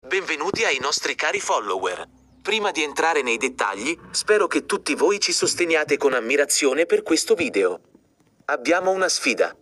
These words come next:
Vogliamo che questo video raggiunga più di cinquemila mi piace in meno di ventiquattro ore. Grazie.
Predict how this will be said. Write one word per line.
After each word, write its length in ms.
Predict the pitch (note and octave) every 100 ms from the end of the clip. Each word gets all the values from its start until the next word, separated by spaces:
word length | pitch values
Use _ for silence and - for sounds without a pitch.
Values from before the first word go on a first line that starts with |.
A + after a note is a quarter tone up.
| _
Vogliamo 460 | D#3 G#3 G#3 G#3 F#3
che 120 | F3+
questo 300 | F3 D3+ E3
video 340 | D#3+ D#3+ D#3
raggiunga 520 | C3+ A#2+ B2+ E3 C#3
più 160 | - F#3
di 100 | D3
cinquemila 600 | - C3 A#2 B2 D3 C3+
mi 120 | B2
piace 360 | - D#3+ C3 C#3+
in 140 | B2
meno 220 | B2+ F#3+ A3
di 140 | D#3
ventiquattro 680 | C#3 B2+ - - - G3 B2+
ore. 300 | F#2 E2+ - - _ _ _ _
Grazie. 720 | _ D#3 G3 G3+ - - E2+